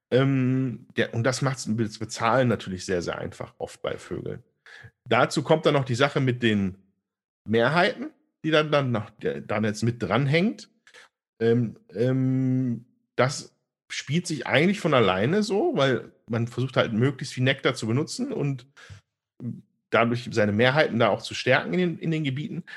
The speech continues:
Man kann dann bei den anderen gucken, aber das ist dann vielleicht, also,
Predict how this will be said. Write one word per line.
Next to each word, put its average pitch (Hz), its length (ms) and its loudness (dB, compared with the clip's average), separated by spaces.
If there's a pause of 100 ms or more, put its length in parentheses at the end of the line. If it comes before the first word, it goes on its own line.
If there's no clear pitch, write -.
(100)
Man 107 220 -2
kann 214 300 2
dann 208 120 2
bei 180 100 2
den 160 120 0
anderen 135 340 2
gucken, 247 340 -2 (720)
aber 113 600 2 (840)
das 113 140 -4
ist 131 120 -8
dann 123 100 4
vielleicht, 123 340 -2 (300)
also, 104 280 -2